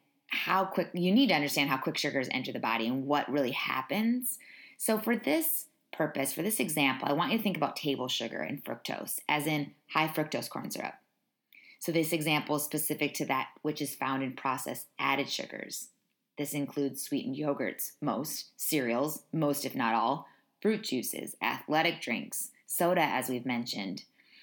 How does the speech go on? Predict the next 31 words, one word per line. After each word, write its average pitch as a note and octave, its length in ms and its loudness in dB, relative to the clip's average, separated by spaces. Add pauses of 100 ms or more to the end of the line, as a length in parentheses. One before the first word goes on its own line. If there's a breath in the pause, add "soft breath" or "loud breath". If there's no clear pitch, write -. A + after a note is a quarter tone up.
(140 loud breath)
hidden B3 200 2
sugars G3 400 0
even E3 280 0
in D#3 120 2
salad D3+ 440 2
dressings, - 640 -6 (240 loud breath)
pasta D#3 420 2
sauces, - 560 -6
barbecue E3 500 2
sauce. - 460 -8 (440 loud breath)
Everything D#4+ 400 2
that D#4+ 120 0
comes C4+ 220 6
in C4+ 80 4
a B3 60 2
package A3+ 380 2
or F#3+ 100 2
jar E3 300 4
that C3+ 120 -2
you E3+ 260 2
do A3+ 140 4
not G#3 240 4
make F#3 200 0
yourself E3+ 420 0 (320 loud breath)
has F#3+ 260 4
the G3+ 80 -2
potential F3 540 0
to D3 140 -6
include C3+ 460 0
added C#3+ 260 0
sugars D#3 420 0